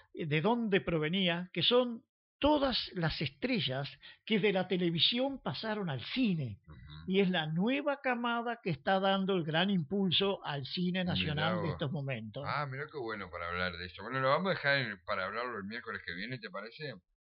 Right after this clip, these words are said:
Speaker 1: Sí, puede ser,
Speaker 2: El
Speaker 1: pero
Speaker 2: tema,
Speaker 1: tengo
Speaker 2: pero yo te iba a hablar, pero estás viendo las producciones tipo más independiente, no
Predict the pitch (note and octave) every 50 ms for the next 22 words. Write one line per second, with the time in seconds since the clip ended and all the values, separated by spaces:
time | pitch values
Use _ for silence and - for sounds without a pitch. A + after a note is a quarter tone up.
0 | _ _ _ _ - - - A3+ D#4+ G4+ G4+ - G3 E3+ E3 C#3+ - A3+ B3+ D#4+
1 | G4 A#3+ A3+ D#3+ C#3+ C3+ C3 D#3+ F3 F#3 F#3 F3+ F3 - - D3+ D3+ D3+ D3+ D3+
2 | D#3 F#3+ F#3 F#3 F#3 E3+ E3 D3+ C3+ B2 A#2 A2 G#2+ F#2+ F2+ E2+ F2 _ - A2+
3 | A2+ A2+ - - F3 D#3+ C3+ C3+ C3+ C#3+ E3 F3 E3+ D#3+ C3+ A2+ F#2 - - -
4 | F#2 F2+ F2 E2+ - - A#2+ A#2 A#2 G#2 F#2 _ - G#2+ G2 G#2 G2+ F2+ F#2 G#2
5 | A2+ A2+ A2 - - _ G2 F#2+ E2+ D#2+ D2+ E2+ D#2 - - D2 C#2+ D2+ E2 F#2
6 | G#2+ A#2+ A#2 A2 G2+ F2+ F#2 F2+ F#2+ G#2+ C3 D3+ D3+ C#3 C#3+